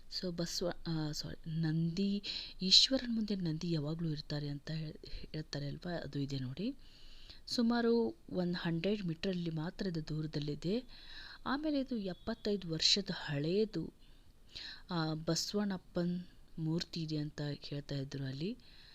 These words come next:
So ಬಸವಣ್ಣಪ್ಪ ಅವ್ರ ಕೈಲಿ ವಚನದ ಬುಕ್ಕ ಹಿಡ್ಕೊಂಡಿದ್ದಾರೆ. ಹಾಗೆ ಅಲ್ಲಿ ಅಕ್ಕಪಕ್ಕನೂ ಈಶ್ವರ ಲಿಂಗಗಳು ಇದ್ದು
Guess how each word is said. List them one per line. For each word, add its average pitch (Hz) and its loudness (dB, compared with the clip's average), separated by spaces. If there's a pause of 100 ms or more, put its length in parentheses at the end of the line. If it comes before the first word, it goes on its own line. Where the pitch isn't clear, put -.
(320)
So 202 -2
ಬಸವಣ್ಣಪ್ಪ 190 -2
ಅವ್ರ 175 0
ಕೈಲಿ 160 0
ವಚನದ 160 -2
ಬುಕ್ಕ 147 -4
ಹಿಡ್ಕೊಂಡಿದ್ದಾರೆ. 151 0 (640)
ಹಾಗೆ 294 4
ಅಲ್ಲಿ 247 4
ಅಕ್ಕಪಕ್ಕನೂ 233 -2
ಈಶ್ವರ 208 2
ಲಿಂಗಗಳು 190 2
ಇದ್ದು 175 0